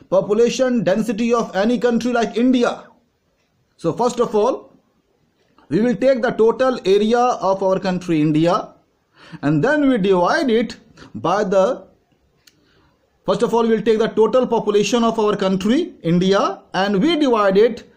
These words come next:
by the total land area of the country.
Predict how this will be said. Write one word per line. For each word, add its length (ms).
by 180
the 140
total 500
land 480
area 300
of 380
the 100
country. 500